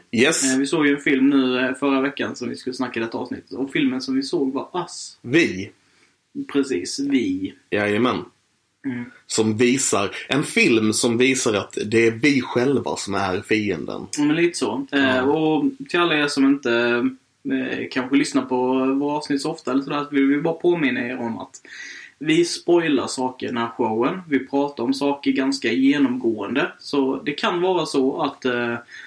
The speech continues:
Speaker 2: vi pratar om just någonting som du inte har sett än och som du vill se. Så om vi är inne på ett sådant ämne så kan jag rekommendera starkt att ni kollar klart det först innan ni lyssnar på detta avsnittet.
Speaker 1: Yes.
Speaker 2: Så att ni inte blir spoilade på era favoritgrejer.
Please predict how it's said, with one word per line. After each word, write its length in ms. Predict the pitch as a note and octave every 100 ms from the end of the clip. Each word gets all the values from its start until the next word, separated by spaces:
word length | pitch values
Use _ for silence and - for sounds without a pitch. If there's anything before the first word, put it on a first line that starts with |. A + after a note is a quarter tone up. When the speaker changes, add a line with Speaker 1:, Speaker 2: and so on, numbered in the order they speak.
| - -
Speaker 2:
vi 480 | B2 B2 A#2+ A#2+ A#2
pratar 320 | - C#3 C3+ A2+
om 160 | B2+
just 160 | B2+ B2+
någonting 300 | C3+ C3 B2+
som 160 | C3+
du 180 | C#3+ C#3+
inte 180 | C3+ C#3
har 60 | C3+
sett 320 | C#3+ C3 -
än 160 | A2+
och 60 | B2
som 160 | C#3 C3+
du 180 | B2+
vill 320 | B2+ C#3+ B2 -
se. 260 | B2+ A#2+ - -
Så 180 | - D3+
om 260 | E3 E3+
vi 180 | E3 E3
är 40 |
inne 120 | F#3 E3+
på 140 | D#3
ett 80 | D3+
sådant 380 | E3+ D3+ D3 D3
ämne 360 | E3 D#3 C3+
så 140 | C3+ -
kan 100 | B2
jag 80 | B2
rekommendera 520 | A2+ A#2+ A#2+ A2+ G#2+
starkt 640 | - - D3 G#2+ A2 -
att 220 | F#2+ - A#2+
ni 320 | A2+ G#2+ -
kollar 280 | - E3 D3
klart 260 | - C3 A#2
det 80 | C#3
först 280 | C#3 B2+ -
innan 220 | C3 A#2
ni 60 | A#2
lyssnar 240 | C3 G#2+
på 80 | C3
detta 180 | C3 B2+
avsnittet. 540 | - - - G#2 - _
Speaker 1:
Yes. 400 | B2+ G#2+ - -
Speaker 2:
Så 80 | -
att 60 | C#3
ni 100 | C3+
inte 160 | C3 C#3
blir 100 | B2+
spoilade 440 | - B2+ A#2+ -
på 120 | -
era 180 | B2+ B2
favoritgrejer. 720 | - A#2 A#2+ B2+ - F#2 -